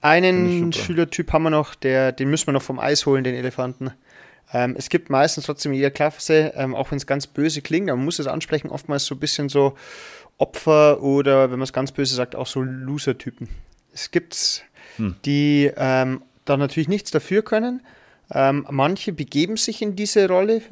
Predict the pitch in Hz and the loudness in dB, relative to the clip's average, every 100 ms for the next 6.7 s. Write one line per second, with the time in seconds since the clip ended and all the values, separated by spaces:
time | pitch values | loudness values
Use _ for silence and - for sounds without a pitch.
0 | - - 143 143 139 139 135 135 135 143 | -20 -4 2 4 4 2 -2 -8 -4 -2
1 | 170 175 160 160 156 151 147 - 143 - | 0 0 2 0 0 2 2 0 -8 -2
2 | 170 170 160 135 - 175 190 226 220 214 | 0 0 0 -4 -4 -2 -2 -2 -2 -4
3 | - 196 208 - 196 175 185 165 165 208 | -2 0 0 0 0 0 0 2 4 2
4 | 220 143 135 131 135 147 156 143 135 131 | 2 0 -4 -2 0 0 0 0 0 0
5 | 160 151 151 175 156 - 147 131 127 151 | -2 -2 -2 -2 -2 -4 -6 0 2 2
6 | 185 123 - - 156 - | 2 0 0 -2 -2 -2